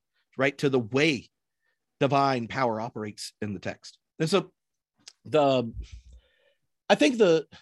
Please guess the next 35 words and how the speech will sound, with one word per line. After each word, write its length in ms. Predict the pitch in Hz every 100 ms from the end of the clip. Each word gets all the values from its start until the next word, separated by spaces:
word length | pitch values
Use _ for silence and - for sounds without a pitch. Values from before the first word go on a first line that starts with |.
| _ _ _ _ _ 185 185 196 196
the, 280 | 165 170 160 139 - _
the 80 | 156
biggest 440 | 113 208 269 -
moment 380 | 165 165 156 147 _ -
growing 460 | 113 143 165 151 139 -
up 200 | 147 - _ _ _
after 260 | 143 156 147
we 60 |
moved 280 | 131 147 135
and 180 | 127 123
encountered 540 | 131 123 156 156 120
difference 480 | 123 151 123 104 - _ -
was, 380 | 131 123 107 - _ _ _ _ -
that 100 | 190
was 120 | 175
the 120 | 160
nineties. 760 | 143 147 190 180 117 117 - - _ _ _ -
And, 520 | 143 139 131 127 113 - _ _ _ _ _ _
um, 440 | 127 120 110 107 110 _
that 180 | 120 170
is 180 | 156 117
when 520 | 110 180 185 131 123 - 127
the 160 | 143 -
H 260 | 156 165
I 100 | 160
V 100 | 143
aids 320 | 120 135 147 -
crisis 420 | 139 135 131 -
got 280 | 117 120 -
on 220 | 117 123
the 60 | 139
religious 440 | 113 113 123 127
agenda, 420 | 113 113 127 165 175 _
right? 140 | 131 151
Like 220 | 143 -